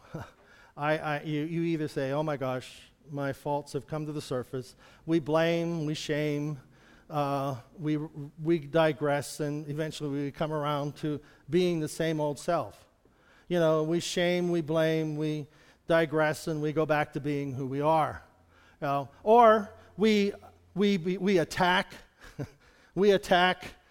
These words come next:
we justify, we say we're good enough, and we go back to doing the same thing we always did. It's the sameness. God doesn't, God inspires us to look at what we can become. You know, if what we're doing isn't working,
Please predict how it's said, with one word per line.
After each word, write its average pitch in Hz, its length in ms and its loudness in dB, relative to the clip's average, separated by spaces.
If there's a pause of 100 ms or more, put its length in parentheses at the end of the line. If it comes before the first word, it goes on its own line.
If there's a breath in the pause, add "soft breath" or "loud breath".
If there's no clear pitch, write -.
(300 soft breath)
we 180 160 2
justify, 165 840 4 (520 loud breath)
we 175 180 2
say 185 240 4
we're 175 160 2
good 185 200 4
enough, 160 360 2
and 156 80 -2
we 147 80 -2
go 147 120 -4
back 160 240 2
to 160 40 -8
doing 151 260 -2
the 139 60 -8
same 151 240 -2
thing 143 200 -4
we 143 100 -2
always 156 340 0
did. 104 200 -10 (200)
It's 170 140 -4
the 165 80 -8
sameness. 180 720 -2 (960 soft breath)
God 254 260 8
doesn't, 220 340 4 (360)
God 247 340 6
inspires 226 920 2
us 165 400 0 (280 soft breath)
to 208 100 4
look 226 280 6
at 214 80 4
what 214 140 0
we 202 80 2
can 202 240 2
become. 165 580 -2 (880 soft breath)
You 220 80 8
know, 220 140 8
if 214 180 0
what 277 200 6
we're 269 120 2
doing 233 320 2
isn't 202 320 2
working, 170 560 4